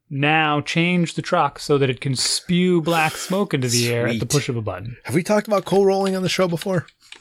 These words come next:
Speaker 2: <laughs>
Speaker 1: I don't know. But, I mean, how absurd, how
Speaker 2: Yeah.
Speaker 1: childish.
Speaker 2: Petty?
Speaker 1: Right? It's not even just petty. It is,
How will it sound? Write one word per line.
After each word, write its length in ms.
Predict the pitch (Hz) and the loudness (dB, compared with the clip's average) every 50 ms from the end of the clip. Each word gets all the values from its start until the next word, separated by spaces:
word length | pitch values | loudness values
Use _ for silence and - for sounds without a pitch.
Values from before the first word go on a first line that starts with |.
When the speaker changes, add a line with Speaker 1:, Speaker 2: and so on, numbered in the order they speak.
| - - - - - | -20 -20 -20 -20 -12
Speaker 2:
<laughs> 600 | - - - - - - - - - - - - | -10 -10 -10 -10 -14 -20 -20 -20 -20 -18 -10 -6
Speaker 1:
I 120 | - 101 | -4 -2
don't 160 | - - - | -2 -4 -4
know. 220 | - - - - - - - _ _ - - _ - | -6 -8 -10 -12 -14 -16 -20 _ _ -20 -20 _ -6
But, 220 | - 226 214 - 233 | -6 -6 -4 -2 0
I 40 | |
mean, 120 | 285 247 226 | 2 2 2
how 260 | 190 214 277 294 269 | 2 2 4 4 2
absurd, 380 | 269 233 - 262 302 294 247 - - - - - | 2 2 2 0 0 0 -2 -4 -8 -16 -12 -4
how 180 | - 254 294 | -2 0 0
Speaker 2:
Yeah. 60 | 254 190 | 0 0
Speaker 1:
childish. 1120 | - - - - 254 233 247 262 262 262 240 180 117 - - - - - - - - - _ _ _ _ _ _ - | -2 -2 0 0 0 2 2 2 4 2 2 2 0 -4 -8 -8 -6 -6 -4 -6 -6 -8 _ _ _ _ _ _ -6
Speaker 2:
Petty? 320 | - 127 135 165 175 170 | -4 -2 -2 -2 -4 -2
Speaker 1:
Right? 280 | - 196 226 277 285 - _ - _ _ _ _ _ _ _ _ _ _ _ _ _ _ _ _ - - _ _ | 0 0 0 0 -2 -4 _ -20 _ _ _ _ _ _ _ _ _ _ _ _ _ _ _ _ -20 -20 _ _
It's 120 | 294 - | -4 -2
not 100 | 415 415 | 0 0
even 120 | 381 359 | 0 0
just 160 | 330 330 - - | -2 -4 -4 0
petty. 320 | - 359 370 269 175 - - | 2 2 4 4 2 0 0
It 100 | 233 - | 2 4
is, 220 | 302 285 220 - | 4 2 2 -2